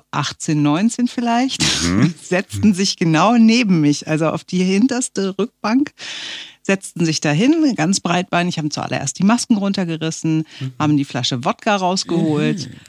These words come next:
Speaker 1: und dann <laughs> haben sie, also in so diese riesen, diese X X L-Becher, <laughs> sich Wodka jeweils reingekippt. Meinte eine so, „Willst du da noch Cola reinhaben?“ Der andere so, „Nee, brauch ich nicht.“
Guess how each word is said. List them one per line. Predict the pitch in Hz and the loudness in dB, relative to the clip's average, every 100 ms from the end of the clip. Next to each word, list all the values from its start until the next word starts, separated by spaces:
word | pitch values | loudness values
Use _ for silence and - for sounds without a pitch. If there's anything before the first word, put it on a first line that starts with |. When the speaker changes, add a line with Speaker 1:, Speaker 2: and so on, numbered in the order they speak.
| _ | _
Speaker 1:
und | - 190 190 | 0 2 4
dann | 247 | 2
<laughs> | 285 - 339 | 2 2 2
haben | - 285 | 2 0
sie, | - - - - 349 302 - | 0 0 0 -4 -2 -2 0
also | 247 202 | -2 -2
in | 196 | -2
so | 190 185 | 0 0
diese | 196 190 190 | 0 0 0
riesen, | 247 262 | 0 2
diese | 208 185 - | -2 -2 -2
X | 254 - | -2 -2
X | 196 - | -4 -2
L-Becher, | 208 254 170 - 220 320 - - 277 | -2 0 -2 -2 -2 -4 -8 -6 -2
<laughs> | - - | -2 0
sich | 208 - 226 190 | 0 0 -2 -2
Wodka | 247 233 208 185 | -4 -2 0 0
jeweils | 190 170 165 165 | 0 0 -2 -2
reingekippt. | 156 185 - 233 - - 220 | 0 -2 -2 -4 -6 -12 -2
Meinte | - 175 175 | 0 2 2
eine | 170 190 | 2 0
so, | 185 - - - - | -2 -6 -20 -8 -2
„Willst | 202 - | 0 0
du | |
da | 202 | 0
noch | 185 - | 0 0
Cola | 208 302 330 320 | 2 4 4 4
reinhaben?“ | 330 320 320 269 | 4 4 4 2
Der | 175 | 2
andere | 175 175 | 0 0
so, | 185 | 2
„Nee, | 190 180 165 180 | 4 4 2 0
brauch | - 180 | 0 0
ich | 196 | 2
nicht.“ | 208 175 | 2 2